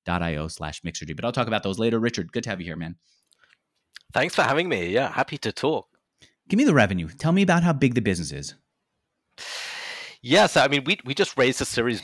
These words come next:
Speaker 2: B,
Speaker 1: <laughs>
Speaker 2: um, in December, and so we, we've kind of gone from nothing, uh, to something. That took a, you know, a fair amount of time, um, I think, as a company. It took us a good, like, three, four years to hit just a million in,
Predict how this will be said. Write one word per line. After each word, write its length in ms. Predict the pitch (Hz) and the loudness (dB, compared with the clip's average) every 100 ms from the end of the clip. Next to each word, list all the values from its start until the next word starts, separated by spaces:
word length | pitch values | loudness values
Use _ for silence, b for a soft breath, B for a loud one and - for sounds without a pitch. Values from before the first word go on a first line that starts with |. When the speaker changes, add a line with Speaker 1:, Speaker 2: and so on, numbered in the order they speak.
| - | -8
Speaker 2:
B, 340 | 101 98 120 - | -6 -4 -6 -4
Speaker 1:
<laughs> 60 | 107 | 2
Speaker 2:
um, 400 | 104 98 98 101 | 4 2 0 -6
in 260 | - 107 95 | -2 -2 -2
December, 640 | 90 101 - 90 101 117 - | -6 -4 -2 -2 0 -2 -4
and 240 | 92 92 | -6 -6
so 240 | 85 - 98 | -4 -2 -2
we, 160 | 104 | -2
we've 260 | 104 110 107 | -4 -6 -6
kind 180 | - 127 | -2 -4
of 120 | 107 | -2
gone 260 | 107 113 127 | 0 0 -2
from 480 | - 104 90 85 - | -2 -2 -2 -10 -14
nothing, 720 | 85 90 85 - 123 123 131 | -10 -6 -4 0 0 0 -6
uh, 340 | 120 85 82 78 | -8 -4 -2 -2
to 260 | - 95 82 | -4 -6 -6
something. 580 | 80 - 87 98 139 143 | -4 -4 -6 -4 -4 0
That 180 | 123 120 | 0 0
took 200 | - 180 | -2 -4
a, 120 | 170 139 | -4 -4
you 80 | 160 | -2
know, 160 | 127 | 0
a 60 | 101 | 2
fair 240 | - 131 | 4 4
amount 200 | 131 123 | 4 2
of 100 | 104 | 0
time, 520 | - 120 107 95 117 - B B | 4 4 4 0 -6 -14 B B
um, 360 | 95 95 95 90 | 2 2 0 -4
I 80 | |
think, 260 | 92 107 101 | -2 -4 -4
as 100 | 90 | -6
a 60 | 85 | -4
company. 480 | - 104 - 110 | -2 -2 -2 -4
It 120 | 87 - | -2 -4
took 200 | 104 - | -4 -2
us 160 | 98 | -2
a 60 | - _ | -4 _
good, 260 | 113 120 101 | 0 0 2
like, 320 | 95 90 - B B B B - | 0 -2 -10 B B B B -8
three, 260 | 110 135 | 0 0
four 240 | 127 123 113 | 2 0 0
years 340 | 101 107 92 | 2 4 2
to 120 | - | -2
hit 200 | 82 - | -4 -4
just 200 | - - | -4 -8
a 20 | |
million 380 | 87 92 101 95 | -6 -4 -2 0
in, 200 | 90 82 | -2 -4